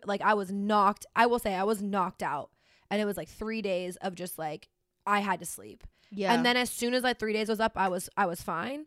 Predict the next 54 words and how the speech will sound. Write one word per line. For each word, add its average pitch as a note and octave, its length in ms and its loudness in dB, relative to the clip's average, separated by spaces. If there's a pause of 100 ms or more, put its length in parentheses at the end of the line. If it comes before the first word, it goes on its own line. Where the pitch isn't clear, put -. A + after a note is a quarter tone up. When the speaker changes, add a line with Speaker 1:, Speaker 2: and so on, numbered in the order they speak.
(140)
Speaker 2:
Mm. F#3+ 320 -10
Speaker 1:
But A#3+ 140 -2
that A3+ 160 4
was D4 160 2
still B3+ 240 -2
when B3+ 120 -2
you A#3 40 -4
had A3+ 80 -4
to G#3+ 60 -4
quarantine G3+ 440 -4
for, G3 140 -6
like, D#3 300 -8 (180)
twelve F3+ 340 -2
days. C#3+ 340 -8
Like, G#3 100 -4
that G3 180 0
was, A3 80 4
like, A#3 100 6
back G3 360 6
Speaker 2:
Yeah. - 40 -4
Speaker 1:
in F#3+ 60 -4
the E3+ 80 -6
day. D#3 460 -6
Speaker 2:
Yeah. F3 260 0 (380)
Speaker 1:
<laughs> - 400 -20
Speaker 2:
Way D#3+ 200 -4
back D3+ 220 -6
in D#3 80 -10
the D#3 80 -8
day. D3+ 360 -4
Speaker 1:
Back - 140 -2
in C4 160 2
my C#4 220 12
day A#3 240 6
when A#3 140 6
we D4 80 4
Speaker 2:
Yeah. D4 60 6
Speaker 1:
had F3+ 100 6
to - 40 0
quarantine. D#4+ 560 8
Speaker 2:
<laughs> C#4 300 10 (400)
No, G#3 400 4
I G#3 140 6
had, D4+ 420 4
I A3 360 -4 (120)
went G3+ 200 -10
to G4 80 -4
Boston, D#3+ 800 -6
like, D3+ 320 -8 (180)
right F3+ 480 -2
before F3 600 -4 (120)
everything E3+ 320 -4
shut D#3+ 240 -6
down. A2 340 -6